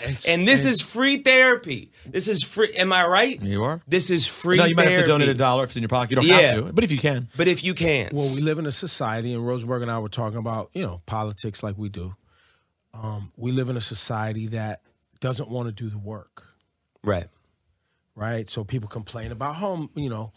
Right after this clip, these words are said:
Speaker 1: homelessness, people complain about, you know, addicts, people complain about
Speaker 2: Oh, yeah, yeah.
Speaker 1: poverty, people complain about all these things which are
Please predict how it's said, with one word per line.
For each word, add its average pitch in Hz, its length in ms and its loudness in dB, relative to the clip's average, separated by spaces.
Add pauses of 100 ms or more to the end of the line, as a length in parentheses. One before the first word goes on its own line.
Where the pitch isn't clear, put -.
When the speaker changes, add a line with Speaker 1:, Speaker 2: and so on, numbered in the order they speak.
(300)
Speaker 1:
homelessness, 117 680 -8
people - 240 -12
complain 117 400 -14
about, 120 460 -8
you 147 100 -16
know, 117 280 -16
addicts, 160 420 -8
people 104 300 -14
complain 120 480 -10
about 123 400 -4
Speaker 2:
Oh, 165 80 4
yeah, 196 220 0
yeah. 202 120 -2
Speaker 1:
poverty, 135 340 -4
people 113 240 -10
complain 127 340 -6
about 117 180 -6
all 143 200 -2
these 143 220 -8
things 139 300 -6
which 117 180 -8
are 120 260 -4